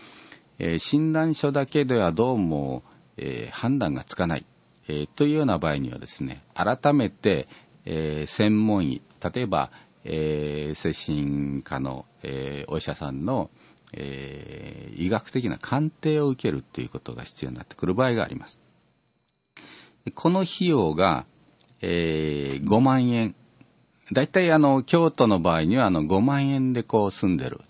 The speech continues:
ということなんですけども、えー、まあ、場合によってはですね、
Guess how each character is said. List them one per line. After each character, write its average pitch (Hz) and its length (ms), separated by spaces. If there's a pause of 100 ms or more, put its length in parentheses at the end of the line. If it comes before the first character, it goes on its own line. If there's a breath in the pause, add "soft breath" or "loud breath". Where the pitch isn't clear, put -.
(300)
と 87 120
い 76 220
う 71 60
こ - 120
と - 180
な 64 120
ん 58 80
で - 100
す - 100
け 64 100
ど 69 100
も、 92 240 (600 loud breath)
え 71 1300 (440)
ー、 - 60
ま 101 140
あ、 - 40
場 104 180
合 123 80
に 135 100
よ 135 80
っ - 20
て - 180
は 113 80
で 71 120
す - 140
ね、 65 260